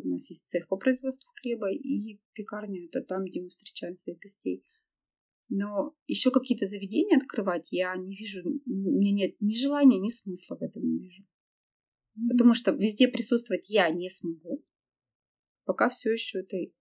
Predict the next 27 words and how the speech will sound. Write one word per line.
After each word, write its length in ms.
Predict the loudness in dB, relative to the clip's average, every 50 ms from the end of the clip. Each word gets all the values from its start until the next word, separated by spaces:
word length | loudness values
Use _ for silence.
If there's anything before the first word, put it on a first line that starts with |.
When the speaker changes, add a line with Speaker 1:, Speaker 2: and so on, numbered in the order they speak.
| _ -10
Speaker 1:
ну, 260 | -8 -6 -6 -8 -8 _ _ _ _ _ _ _ _ _
завязано 500 | -10 -8 -6 -6 -6 -8 -10 -14 -10 -6
на 140 | -4 -4 -4
мне. 320 | -4 -6 -12 -16 -18 -18 -18 _ _ _ _ _ _ _ _ _ _ _ _ _ _ _ _ _ _ _ _
Мои 260 | -6 -4 -4 -4 -4 -8 -14
гости. 380 | -16 -16 -16 -18 -20 _ -20 _ _ _ _
Speaker 2:
А 300 | -12 -10 -10 -8 -8 -8
расскажи 420 | -6 -6 -6 -4 -4 -4 -4 -4 -4 -10 _ _
про 200 | -4 -4 -4 -2 -4 -6 -8 -10 -14 -20 _ _ _
цех 500 | 4 4 4 4 -2 -6 -10 -14 -18 -20 _ _ _ _ _ _ _ _ _ _ _ _
производства 540 | -14 -10 -8 -8 -8 -4 -4 -4 -4 -4 -12
хлеба. 320 | -20 -18 -16 -14 -12 -12
Я 180 | -10 -10 -10 -10
так, 140 | -10 -12 -12 _ _ _ _ _
м, 180 | -2 -2 -2 -2
знаю, 400 | -6 -4 -4 -4 -4 -4 -6 -6
что 240 | -8 -8 -8 -8 -14
он 120 | -16 -16 -16
у 60 | -18
тебя 260 | -18 -14 -12 -12 -10
недавно, 840 | -10 -12 -6 -4 -2 -2 -2 -2 -4 0 2 2 2 2 -2 -10 -12 _
ну 60 | -10 -6
как 220 | -6 -6 -6 -4 -4
недавно, 360 | -4 -4 -4 -6 -8 -12 -16
то 200 | -18 -20 _ -14
есть 180 | -14 -14 -14 -14
ему 180 | -18 -20 -20